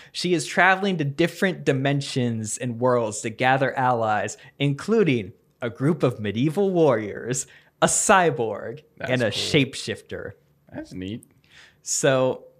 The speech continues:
Speaker 1: I asked it for character descriptions of all of them. Unfortunately, uh, it couldn't it couldn't, like,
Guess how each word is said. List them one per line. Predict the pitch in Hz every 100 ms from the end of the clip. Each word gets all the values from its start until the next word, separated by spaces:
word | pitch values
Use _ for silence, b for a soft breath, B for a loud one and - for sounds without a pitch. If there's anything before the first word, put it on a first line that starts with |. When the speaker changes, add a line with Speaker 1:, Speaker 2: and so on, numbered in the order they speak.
| _ _
Speaker 1:
I | 127
asked | 131 131
it | 139
for | 131
character | - 123 113 110
descriptions | 113 - 110 - 107 104 -
of | 107 95
all | - 104 104 104
of | 95 101 -
them. | 98 98 107 120 _ B B B
Unfortunately, | 139 143 185 180 180 165 147 135 -
uh, | 131 131 -
it | 147 147
couldn't | - 190 190 185 147 - _ _ _ _
it | 151 -
couldn't, | 262 214 208
like, | 175 139